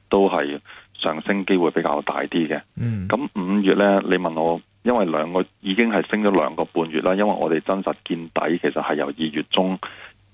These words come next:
Speaker 1: 農曆新年嘅時候見底嘅，嗰個時候
Speaker 2: 係。
Speaker 1: 恒生指數跌到落去一萬八千二左右啦。
Speaker 2: 嗯。
Speaker 1: 咁而家五月呢，其實我哋都係，嗯，都係要觀望下，即係依家變成個信心就冇咁大啦，因為三月、
Speaker 2: 嗯。
Speaker 1: 四月真係，呃，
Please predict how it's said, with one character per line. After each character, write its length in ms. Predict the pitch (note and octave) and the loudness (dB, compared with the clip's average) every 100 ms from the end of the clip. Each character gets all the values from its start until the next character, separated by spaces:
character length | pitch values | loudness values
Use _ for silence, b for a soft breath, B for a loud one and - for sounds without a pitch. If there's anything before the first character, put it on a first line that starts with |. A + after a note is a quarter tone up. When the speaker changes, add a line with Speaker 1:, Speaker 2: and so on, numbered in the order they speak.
| _ | _
Speaker 1:
農 200 | G2 D#2+ | -2 0
曆 80 | D2+ - | -2 0
新 140 | G2 | -2
年 160 | E2 D2+ | -2 -2
嘅 180 | D#2 | -2
時 80 | - | -2
候 140 | D2 C#2 | -4 -2
見 220 | D#2+ D2+ | -4 -2
底 80 | D2 | 0
嘅， 260 | D2 D#2+ | 2 2
嗰 200 | D#2 E2+ | 2 2
個 120 | F2 D#2 | 2 0
時 60 | |
候 80 | C#2+ | -2
Speaker 2:
係。 80 | F#2+ B B | -4 B B
Speaker 1:
恒 120 | - D#2+ | -10 -2
生 160 | F#2 | -2
指 140 | F#2 F2+ | 0 0
數 140 | D#2+ | 0
跌 140 | - | 0
到 120 | E2+ D#2+ | 0 2
落 140 | D#2 | 2
去 60 | F2 | 0
一 40 | |
萬 160 | E2 D2 | -2 -2
八 120 | D#2 | -4
千 220 | - - | -4 -8
二 160 | E2 D2 | -6 -4
左 180 | C#2+ D2+ | 0 2
右 140 | D2+ | 4
啦。 160 | D#2 D#2+ - _ _ _ _ _ _ _ | 2 -2 -6 _ _ _ _ _ _ _
Speaker 2:
嗯。 260 | A2+ G#2 F#2 | -6 -4 -2
Speaker 1:
咁 200 | G#2+ A#2+ | 2 4
而 40 | |
家 120 | A#2 G2+ | 2 0
五 200 | F2+ F2+ | -4 -2
月 100 | F2+ | 0
呢， 160 | G2 G2+ | 2 2
其 60 | D#2 | 0
實 100 | - | 0
我 140 | C#2 E2 | 0 0
哋 80 | D#2+ | 0
都 100 | F#2 | -2
係， 360 | F2 D2+ C#2+ C#2 B B B B _ _ - | -2 -2 -4 -8 B B B B _ _ -8
嗯， 400 | D#2+ D#2 D#2 D#2+ - | -6 -6 -8 -10 0
都 120 | B2 | 0
係 40 | G2 | 2
要 140 | E2+ E2 | 0 0
觀 240 | - G#2 | 0 2
望 200 | F#2+ D2 - | 2 -2 -2
下， 180 | C#2+ - - | -2 -2 0
即 60 | D3 | 0
係 100 | A#2 A2+ | 0 -2
依 160 | C3+ | 0
家 100 | C#3+ | 0
變 140 | C3 G#2 | 0 -2
成 120 | D#2+ | 0
個 140 | E2 D#2+ | 0 0
信 160 | - | -2
心 300 | F2 F#2+ F#2 | -4 -4 -2
就 80 | E2+ | -2
冇 200 | D2+ D2+ | -2 -4
咁 140 | D2+ | -6
大 180 | - C#3+ | -6 -4
啦， 140 | - - - | -2 -4 0
因 80 | G#2+ | 0
為 80 | - | 2
三 220 | G#2+ G2+ | 0 -2
月、 80 | D#2+ | -4
Speaker 2:
嗯。 40 | - | -4
Speaker 1:
四 80 | E2 | -2
月 200 | E2 D2+ B B B - | -2 -2 B B B -2
真 100 | G#2 | 0
係， 380 | E2 D2+ D2+ - | 2 0 -2 0
呃， 380 | D#2 C#2+ D2 | 0 0 -2